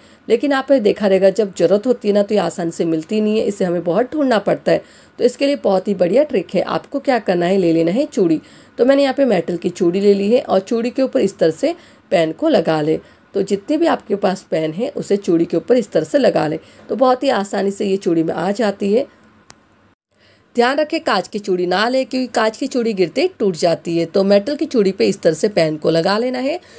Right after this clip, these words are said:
इस तरह से पेन को लगाने के बाद इसे आपको जहाँ हैंग करना हो वहाँ पर आप हैंग कर सकते हैं।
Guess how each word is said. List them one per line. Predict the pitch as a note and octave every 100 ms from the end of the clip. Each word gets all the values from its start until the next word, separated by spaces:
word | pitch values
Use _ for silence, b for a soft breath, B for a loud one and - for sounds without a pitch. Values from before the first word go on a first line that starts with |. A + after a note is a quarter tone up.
| B -
इस | A#3 A3
तरह | A3+
से | B3+
पेन | G#3 F3
को | F3+ G3+
लगाने | E3+ F3+ F#3+ A3+
के | A#3+ A3+
बाद | G#3+ -
इसे | G3+ C4
आपको | A3+ A3+ B3+
जहाँ | G#3 F3 A3 D4+
हैंग | C4+ G#3+
करना | G3 E3+ E3+
हो | B3
वहाँ | B3 E3+
पर | F3
आप | E3 E3+
हैंग | G#3+ F4+
कर | F4+ G#3+
सकते | - E3 - E3
हैं। | D#3+